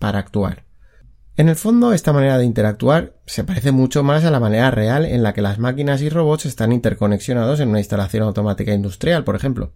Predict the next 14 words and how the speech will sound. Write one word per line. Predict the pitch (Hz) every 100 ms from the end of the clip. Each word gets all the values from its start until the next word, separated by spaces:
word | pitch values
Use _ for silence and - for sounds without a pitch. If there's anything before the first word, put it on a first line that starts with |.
| -
en | 117
la | 107
que | 101
cada | - 101 104
elemento | 113 143 156 170
funciona | 170 165 170
de | 165
manera | 135 139 131
independiente | 107 123 151 143 135 156
dentro | 127 113 123
de | 131
la | 110
automatización | 104 104 104 104 101 107 101
general, | 123 139 113 -